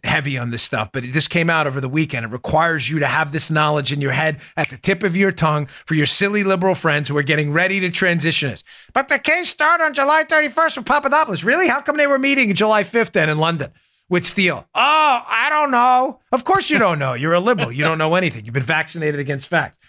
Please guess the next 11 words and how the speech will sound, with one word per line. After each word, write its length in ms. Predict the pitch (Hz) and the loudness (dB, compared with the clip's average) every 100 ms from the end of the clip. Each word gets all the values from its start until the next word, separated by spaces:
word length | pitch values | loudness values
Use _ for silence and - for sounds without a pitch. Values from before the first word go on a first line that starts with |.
| _ - - - - _ - | _ -20 -20 -20 -20 _ 0
All 140 | 202 | 2
right, 160 | 165 131 | 2 0
here 140 | 226 | 0
we 80 | 240 | 2
go. 180 | 220 165 | 2 2
New 140 | 202 | 2
York 280 | 277 269 - | 4 2 2
Times, 460 | 269 277 226 151 | 2 4 2 -2
January 600 | 123 220 254 262 262 254 | -2 0 0 0 2 2
sixth 380 | - 269 254 - | 0 -2 -2 0
article. 500 | 247 208 180 165 113 | 2 2 0 -4 -8